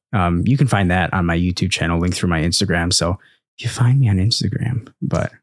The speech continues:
that's a lot of steps. So I don't blame anyone for not doing that. Um, so after that, I did some freelancing, um, was terrible at it, really bad. I didn't know how to sell myself. Um, and then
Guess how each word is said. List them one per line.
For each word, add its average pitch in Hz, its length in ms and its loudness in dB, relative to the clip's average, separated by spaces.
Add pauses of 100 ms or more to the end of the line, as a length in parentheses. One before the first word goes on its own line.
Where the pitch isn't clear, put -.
(120)
that's 104 160 0
a 107 40 2
lot 87 140 0
of - 60 -2
steps. - 300 -2
So - 200 0
I - 40 -2
don't 87 180 -2
blame 92 180 0
anyone 90 240 2
for - 120 -2
not 82 160 -2
doing 87 180 -2
that. 82 200 -4 (460)
Um, 101 520 2 (580)
so 139 200 2
after 156 240 2
that, 139 260 4
I 127 100 2
did 123 200 2
some - 180 2
freelancing, 156 680 4 (220)
um, 107 200 4
was 95 180 2
terrible 101 440 2
at 90 100 0
it, - 180 -2 (460)
really 123 240 4
bad. 98 400 2
I - 60 0
didn't 120 120 4
know 110 80 4
how 110 60 4
to 107 80 2
sell 92 180 2
myself. 92 520 0 (560)
Um, 92 440 2
and 120 200 4
then 113 560 2